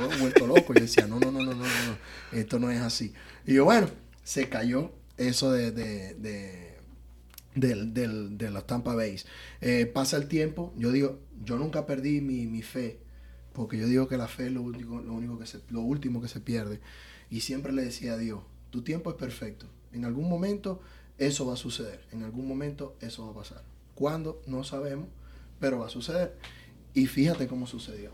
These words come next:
porque sí pasó. Dos mil diecisiete, once de noviembre.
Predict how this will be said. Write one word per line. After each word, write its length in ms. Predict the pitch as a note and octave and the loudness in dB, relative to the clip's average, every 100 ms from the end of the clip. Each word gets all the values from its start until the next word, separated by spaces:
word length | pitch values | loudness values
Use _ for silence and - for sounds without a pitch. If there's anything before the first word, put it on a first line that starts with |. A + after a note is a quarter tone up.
| - | -14
porque 160 | A2+ A2 | -12 -8
sí 120 | B2 | -8
pasó. 320 | B2+ - G2+ - - - - - - - - - - - - - - | -8 -10 -12 -16 -20 -20 -20 -20 -20 -20 -20 -20 -20 -20 -20 -20 -10
Dos 220 | B2+ E3 | 8 8
mil 160 | D#3+ F3+ | 10 6
diecisiete, 760 | G#3 F#3+ F3 G3+ G3+ G3+ G3 D#3 - - - - - - - | 4 4 4 6 6 6 4 0 -8 -16 -20 -20 -20 -20 6
once 340 | E3 G3+ F3+ | 8 8 6
de 60 | F3 | 4
noviembre. 580 | D#3+ D3+ C#3 A#2 G2+ | 6 6 6 4 -2